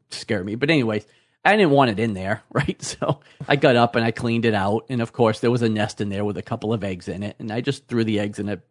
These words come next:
plastic bag and <laughs> threw 'em in the trash. Um, but, you know, I told my wife about it. And of course, she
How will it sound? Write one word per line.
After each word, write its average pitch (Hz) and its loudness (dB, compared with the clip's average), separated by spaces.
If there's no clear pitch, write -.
plastic - -6
bag 113 -2
and 131 -2
<laughs> - -
threw 143 0
'em 135 0
in 98 -4
the - -10
trash. - -4
Um, 90 0
but, 156 2
you 151 4
know, 139 8
I 131 6
told 156 4
my 127 6
wife 139 6
about 107 2
it. 110 -2
And 101 -10
of - -16
course, 110 0
she 104 -4